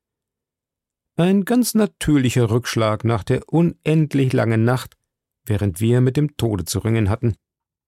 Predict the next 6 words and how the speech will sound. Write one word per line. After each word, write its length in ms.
"Meiner 720
treu, 380
ich 360
möchte 340
gerne 320
schlafen" 760